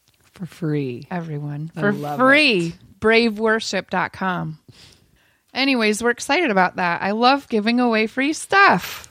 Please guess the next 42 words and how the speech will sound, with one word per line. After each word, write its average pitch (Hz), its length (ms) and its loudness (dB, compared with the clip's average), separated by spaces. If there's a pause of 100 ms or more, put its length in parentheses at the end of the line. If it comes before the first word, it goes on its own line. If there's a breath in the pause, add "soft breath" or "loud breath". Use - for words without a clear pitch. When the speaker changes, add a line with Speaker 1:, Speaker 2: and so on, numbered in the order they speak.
Speaker 1:
I 180 140 0
do 220 140 0
too. 156 600 -4 (340)
It's 190 120 -2
a 175 40 2
Speaker 2:
Feels - 100 2
Speaker 1:
great 175 280 4
song 156 360 0
too. 147 240 -2
I - 80 -2
think 156 220 -2
it's - 180 0
good 156 220 0
for, 143 420 -2 (220)
um, 147 420 -2 (240)
just - 260 0
worship 165 480 2
in 151 160 4
general. 151 600 0
I 156 100 0
wouldn't, 165 320 0
I 151 120 0
wouldn't 160 280 2
consider 156 440 0
it, 147 80 0
like, 147 220 0
a 147 60 -2
special. - 460 -2
I 170 100 4
would 143 160 -2
consider 139 460 -4
it, 139 280 -2
like, 156 140 -4
you 151 60 -2
know, 143 140 0
last 143 260 -2
week 147 180 -2
we 156 100 0
talked 143 300 -4
about 143 260 -2
how, 139 220 2
Speaker 2:
Mm-hmm. 190 280 0